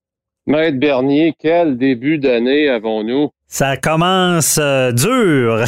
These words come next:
Speaker 2: <laughs> C'est, c'est,
Speaker 1: Ah,
Speaker 2: euh,
Speaker 1: c'est
Speaker 2: pensait un, un, un couvre-feu, c'est, c'est, on se croirait en temps de guerre. Euh,
Speaker 1: Ah,
Speaker 2: c'est,
Speaker 1: oui.
Speaker 2: c'est, c'est, c'est surréaliste de, de penser qu'on,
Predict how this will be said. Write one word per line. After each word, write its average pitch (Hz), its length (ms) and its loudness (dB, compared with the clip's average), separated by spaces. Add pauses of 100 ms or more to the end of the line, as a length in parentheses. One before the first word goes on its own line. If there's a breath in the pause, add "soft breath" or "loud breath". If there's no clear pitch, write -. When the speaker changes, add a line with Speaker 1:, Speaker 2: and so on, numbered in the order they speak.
(140)
Speaker 2:
<laughs> 151 220 -4
C'est, 143 240 -2
c'est, 135 380 -2
Speaker 1:
Ah, 165 580 2
Speaker 2:
euh, 135 260 0 (160)
Speaker 1:
c'est 117 80 -14
Speaker 2:
pensait 170 760 0
un, 160 220 0
un, 156 720 0
un 151 40 0 (120)
couvre-feu, 165 1000 0
c'est, 120 320 0
c'est, 123 280 0
on 120 380 0
se - 80 -4
croirait 135 420 0 (140)
en - 20 0
temps 127 300 -2
de 113 120 0
guerre. 165 720 -2 (560 loud breath)
Euh, 120 300 -2
Speaker 1:
Ah, - 20 0
Speaker 2:
c'est, 113 220 -2
Speaker 1:
oui. 113 60 0
Speaker 2:
c'est, 113 240 0
c'est, 117 220 -2
c'est 113 200 -2
surréaliste 135 920 0
de, 117 140 0
de 113 140 0
penser 120 560 -2
qu'on, 107 440 0